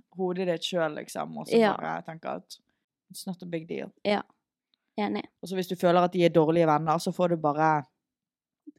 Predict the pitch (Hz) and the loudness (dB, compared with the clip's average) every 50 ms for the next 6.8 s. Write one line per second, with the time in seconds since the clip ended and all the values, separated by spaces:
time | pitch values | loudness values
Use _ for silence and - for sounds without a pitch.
0 | _ - - - 254 269 311 233 240 262 277 254 233 185 180 - - 190 185 180 | _ -12 -2 0 4 8 8 10 10 10 10 10 10 8 8 6 4 4 4 4
1 | 180 185 190 190 190 - 185 170 170 170 170 - - - - 175 170 165 151 - | 2 2 2 0 0 0 -2 -2 -2 -4 -6 -6 -6 -4 -2 -2 0 -2 -2 -2
2 | - 110 82 71 65 52 - - 220 202 233 262 381 494 453 311 320 - - 269 | -2 -2 -2 -2 -4 -4 0 2 8 10 12 12 12 12 12 12 10 8 10 10
3 | 302 285 349 605 - 294 220 202 190 180 190 - - - 254 311 302 330 - - | 12 12 12 10 10 10 10 10 10 10 8 6 4 4 6 6 6 6 6 4
4 | - 370 220 190 214 - - 554 - 440 403 320 202 180 180 170 170 180 196 208 | 4 4 6 4 4 4 2 2 4 6 8 10 10 10 10 10 8 6 10 10
5 | 220 226 - - - 226 214 220 226 220 208 - - 185 180 190 185 185 196 185 | 10 10 10 8 6 6 6 6 4 2 0 0 2 2 2 2 2 4 4 4
6 | 180 175 - - 165 156 147 - 180 170 160 151 - 165 175 | 4 2 -4 -4 -2 -2 0 2 2 2 2 2 0 -2 -4